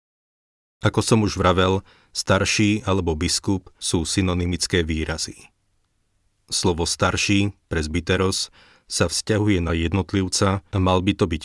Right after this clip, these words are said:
človek, ktorý je zrelý telesne i duchovne. Biskup, episkopos, bol dozorca, riadil zbor. Toto slovo sa teda vzťahuje na úrad. Cirkevný zbor však nikdy nemal mať iba jedného biskupa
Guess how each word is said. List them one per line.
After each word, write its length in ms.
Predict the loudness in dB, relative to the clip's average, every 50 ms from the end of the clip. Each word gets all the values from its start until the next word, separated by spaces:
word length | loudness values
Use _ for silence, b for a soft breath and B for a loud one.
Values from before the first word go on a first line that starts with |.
| -8 -8
človek, 400 | -4 -2 -2 0 2 0 -2 -2
ktorý 400 | -4 -2 -2 0 0 0 0 0
je 20 | -2 -2
zrelý 320 | 0 0 0 0 -2 -4
telesne 480 | -2 -2 0 0 2 0 0 0 -2 -2
i 80 | -2
duchovne. 560 | -2 -4 -4 -4 -6 -8 -8 -8 -12 -14 -16 -18 _ _ _ _ _ _ _ _ _ _ _ _ _ _ -8
Biskup, 640 | -4 -2 0 0 0 0 2 2 2 2 2 -2 -14 _ -6
episkopos, 880 | -4 -4 -2 -2 -2 -2 0 0 0 0 0 0 0 0 0 -2 -6 -6 -6
bol 320 | -2 0 2 2 2 2
dozorca, 640 | 2 0 2 2 0 -2 -2 -6 -6 -6 -8 -12 -18 _ _ _ _ _ _ _ -6
riadil 400 | -2 0 2 2 2 0 0 0
zbor. 480 | 0 -2 -2 -2 -4 -4 -6 -10 -18 _ _ _ _ _ _ _ _ _ _ _ _ _ _ _ _ _ _
Toto 240 | 4 4 6 6 4
slovo 320 | 2 2 2 2 2 2 0
sa 160 | 0 0 0
teda 240 | 2 2 0 0 0
vzťahuje 500 | -2 -2 0 0 2 2 4 2 2 2 2
na 80 | 2
úrad. 500 | 0 0 -2 -4 -4 -6 -8 -12 -14 -20 -20 _ _ _ _ _ _ _ _ _ _ _ _ _ _ _ _ _ _ _ _ _ _ _ _ 2
Cirkevný 480 | 4 4 4 6 6 6 6 6 4
zbor 320 | 4 4 4 4 4 4 2
však 160 | 0 0 2
nikdy 320 | 2 4 4 4 4 4
nemal 320 | 2 2 2 2 2 0 0
mať 240 | 0 -2 -4 -6
iba 240 | -10 -6 -4 -2 -2
jedného 400 | -2 -2 -2 0 0 0 0 0
biskupa 640 | 2 0 0 0 0 -2 -4 -2 0 -2 -2 -2 -4